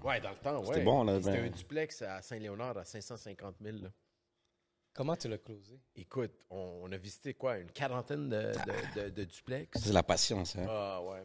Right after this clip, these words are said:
Speaker 1: M-, même plus qu'une, écoute, honnêtement, là, plus qu'une quarantaine, mais c'était réparti sur peut-être six mois.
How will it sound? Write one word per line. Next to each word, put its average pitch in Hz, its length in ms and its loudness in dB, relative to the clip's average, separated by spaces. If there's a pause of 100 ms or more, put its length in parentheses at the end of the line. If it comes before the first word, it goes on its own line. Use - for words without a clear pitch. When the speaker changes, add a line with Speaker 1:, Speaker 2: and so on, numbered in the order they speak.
Speaker 1:
M-, 139 180 -2
même 151 140 2
plus - 180 -4
qu'une, 131 180 -4 (160)
écoute, 127 300 -4
honnêtement, 123 460 -2
là, 185 100 -2 (180)
plus - 160 -10
qu'une 110 140 -8
quarantaine, 113 560 -6
mais 92 180 -12 (480)
c'était 110 140 -2
réparti 117 460 -6
sur - 160 -8
peut-être - 260 -10
six - 220 -8
mois. 120 280 -8